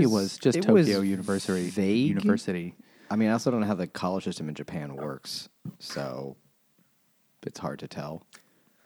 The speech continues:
Speaker 1: But he's, you know, uh, basically he was, you know, a freshman in college in a dormitory, and he talks about, like, sort of the, how kind of weird it is, and he talks about Stormtrooper, his roommate,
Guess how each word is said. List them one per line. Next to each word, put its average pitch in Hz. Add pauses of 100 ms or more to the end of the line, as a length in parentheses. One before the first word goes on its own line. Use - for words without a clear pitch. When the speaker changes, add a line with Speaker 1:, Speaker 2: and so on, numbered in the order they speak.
(200)
Speaker 1:
But 101
he's, 113
you 127
know, 110
uh, 107 (140)
basically 110
he 104
was, 95
you 87
know, 82
a 85
freshman 95
in 90
college 117
in 92
a 92
dormitory, 156
and 127
he 120
talks -
about, 95
like, 92
sort 92
of 87
the, 85 (440)
how 90
kind 98
of 92
weird 151
it 143
is, 127
and 117
he 107
talks 101
about 98 (480)
Stormtrooper, 135 (400)
his -
roommate, 104